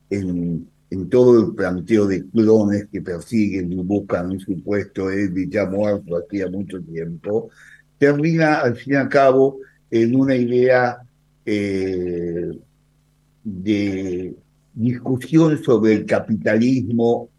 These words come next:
financiero que hace uso de una figura para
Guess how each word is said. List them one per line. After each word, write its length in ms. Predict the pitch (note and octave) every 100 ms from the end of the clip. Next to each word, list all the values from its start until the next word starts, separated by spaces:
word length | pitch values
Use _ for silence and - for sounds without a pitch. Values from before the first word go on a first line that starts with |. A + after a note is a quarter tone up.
| _
financiero 1160 | - A2+ G#2+ G#2 G#2+ - A#2 F2 E2+ F#2+ A2 - _ _ _ -
que 120 | A#2
hace 380 | A#2 A#2 A2+ A2+
uso 600 | - D3 C3+ - B2+ C#3 - _ _ _ _ _ -
de 200 | F#2+ A#2+
una 320 | B2+ C#3 C3
figura 580 | A#2 A2 C3 C3 B2+ B2+
para 500 | B2 A#2 B2 B2